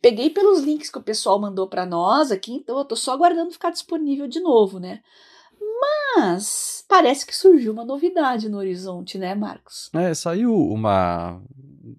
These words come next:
Speaker 2: um review do Kobo
Speaker 1: Uhum.
Speaker 2: Remote lá no
Speaker 1: Pois
Speaker 2: site
Speaker 1: é.
Speaker 2: Peopleware, que diz, mostrou as vantagens, desvantagens e fez um review bem completinho, eu achei.
Speaker 1: Uhum.
Speaker 2: Desse é um, um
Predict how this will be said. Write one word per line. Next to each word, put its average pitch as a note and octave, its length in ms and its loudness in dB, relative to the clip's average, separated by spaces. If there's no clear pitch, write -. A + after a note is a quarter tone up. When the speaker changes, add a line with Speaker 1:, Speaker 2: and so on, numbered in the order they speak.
Speaker 2:
um B3+ 200 0
review B2+ 600 0
do G2 140 -4
Kobo G#3+ 400 4
Speaker 1:
Uhum. G3+ 220 -4
Speaker 2:
Remote G2 840 0
lá F#2 180 6
no F2+ 60 0
Speaker 1:
Pois G2 160 -4
Speaker 2:
site E2+ 300 -4
Speaker 1:
é. F#2 100 -4
Speaker 2:
Peopleware, G2 720 2
que F#3+ 340 -4
diz, G3 380 -2
mostrou C3+ 400 2
as A#2 80 0
vantagens, A2 580 -2
desvantagens G#2+ 1120 0
e G2 100 -8
fez G#2 220 -6
um - 20 -12
review A#2+ 240 -6
bem G3+ 160 -4
completinho, D#3+ 520 -4
eu G2 80 -4
achei. A#2 440 -4
Speaker 1:
Uhum. G3+ 460 -2
Speaker 2:
Desse A#3+ 480 0
é F#3+ 140 2
um, A3 80 -2
um B2 680 -6